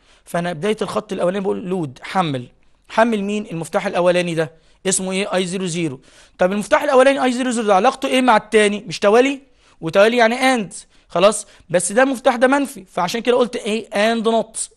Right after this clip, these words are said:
and مين؟ and not. المفتاح التاني اللي هو اي زيرو اتنين، يبقى حمل اي زيرو واحد and not اي زيرو إيه؟ اتنين.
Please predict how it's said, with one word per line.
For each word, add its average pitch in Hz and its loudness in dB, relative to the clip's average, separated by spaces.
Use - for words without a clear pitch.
and 190 -4
مين؟ 240 -2
and 226 -2
not. 214 -4
المفتاح 160 0
التاني 226 2
اللي 226 2
هو 233 4
اي 233 2
زيرو 220 -4
اتنين، 220 -4
يبقى 170 -6
حمل 190 -2
اي 185 4
زيرو 185 -6
واحد 226 0
and 214 2
not 214 -2
اي 185 0
زيرو 208 0
إيه؟ 208 2
اتنين. 180 -4